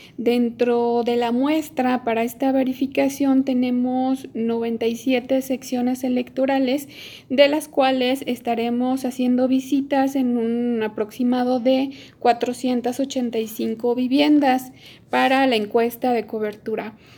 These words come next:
En cuanto a la encuesta de actualización, tenemos una muestra de ochenta y ocho secciones electorales donde estaremos visitando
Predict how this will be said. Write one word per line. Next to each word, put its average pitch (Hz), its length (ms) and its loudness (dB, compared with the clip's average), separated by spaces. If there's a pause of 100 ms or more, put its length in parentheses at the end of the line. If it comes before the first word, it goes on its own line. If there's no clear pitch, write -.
(240)
En 247 140 0
cuanto 254 440 4
a 254 60 2
la 254 140 0
encuesta 277 720 0
de 269 420 0
actualización, 277 1120 0 (340)
tenemos 262 360 2
una 285 220 2
muestra 277 600 4
de 277 360 2
ochenta 247 500 -2
y 247 140 2
ocho 269 500 2
secciones 254 720 -2
electorales 269 880 2
donde 269 600 2
estaremos 240 600 -2
visitando 262 840 0